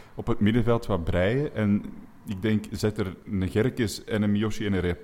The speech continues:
Refailov centraal in het middenveld. Als uw flanken mee op slot zijn tegen zulke ploegen die, die centraal heel goed gesloten houden,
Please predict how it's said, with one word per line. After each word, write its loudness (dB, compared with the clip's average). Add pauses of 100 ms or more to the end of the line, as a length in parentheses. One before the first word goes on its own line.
Refailov 0
centraal -2
in 0
het -6
middenveld. -2
Als -4 (440)
uw -8
flanken 2
mee 6
op 0
slot -2
zijn -2 (200)
tegen 0
zulke 0
ploegen 0
die, -4
die -4 (260)
centraal 4
heel 4
goed -2
gesloten -2
houden, -8